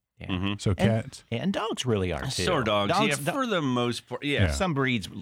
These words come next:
Speaker 1: uh, have to eat grass, want
Speaker 2: Oh,
Speaker 1: to eat grass for
Speaker 2: yeah.
Speaker 1: their diet.
Speaker 2: Yeah, then I call it grazing. All
Speaker 1: Yeah.
Speaker 2: my dogs have eaten
Speaker 1: Like the her-,
Speaker 2: grass
Speaker 1: the
Speaker 2: and
Speaker 1: herding
Speaker 2: stuff.
Speaker 1: dogs usually do
Speaker 2: Yeah,
Speaker 1: because they're out there
Speaker 2: exactly.
Speaker 1: anyway.
Speaker 2: Yep.
Speaker 1: So, yeah, our, our, uh,
Speaker 2: And that's what I
Speaker 1: Australian
Speaker 2: have.
Speaker 1: cattle dog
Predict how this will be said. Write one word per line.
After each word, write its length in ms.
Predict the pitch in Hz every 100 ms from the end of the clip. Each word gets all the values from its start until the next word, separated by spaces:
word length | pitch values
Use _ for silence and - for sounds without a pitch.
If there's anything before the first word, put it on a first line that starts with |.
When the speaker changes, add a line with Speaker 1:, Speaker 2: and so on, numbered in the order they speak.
| - _ _ -
Speaker 1:
uh, 280 | 107 95 90
have 320 | - 107 101
to 80 | - 117
eat 200 | 107 -
grass, 480 | 120 95 95 101 92
want 240 | 95 139
Speaker 2:
Oh, 40 | 123
Speaker 1:
to 60 |
eat 120 | 117
grass 360 | 104 113 117 117
for 280 | - 107 92
Speaker 2:
yeah. 160 | 98
Speaker 1:
their 140 | 92 85
diet. 400 | 78 82 117 -
Speaker 2:
Yeah, 220 | - 107 98
then 280 | 123 110 -
I 220 | 110 110
call 220 | - 92
it 80 | 76
grazing. 440 | 85 82 85 82 - -
All 120 | 104
Speaker 1:
Yeah. 60 | 120
Speaker 2:
my 60 |
dogs 280 | 82 87 85
have 80 | 82
eaten 280 | 85 78 82
Speaker 1:
Like 140 | 95 -
the 60 |
her-, 60 | 87
Speaker 2:
grass 440 | 95 87 90 92
Speaker 1:
the 80 | -
Speaker 2:
and 80 | 113
Speaker 1:
herding 200 | 113 101
Speaker 2:
stuff. 60 | 82
Speaker 1:
dogs 280 | 87 87 104
usually 260 | 92 85 78
do 140 | 80
Speaker 2:
Yeah, 60 | 78 101 87
Speaker 1:
because 100 | 82
they're 140 | 80
out 180 | 78 90 -
there 80 | 90
Speaker 2:
exactly. 440 | 92 104 110 87
Speaker 1:
anyway. 80 | 71 -
Speaker 2:
Yep. 160 | 98 80
Speaker 1:
So, 60 | 127
yeah, 100 | 135
our, 340 | 78 87 90 -
our, 260 | 87 87 82
uh, 20 |
Speaker 2:
And 80 | 101
that's 160 | 101
what 60 | 101
I 20 |
Speaker 1:
Australian 280 | 90 92 90
Speaker 2:
have. 80 | 90
Speaker 1:
cattle 240 | 123 143 98
dog 260 | 80 80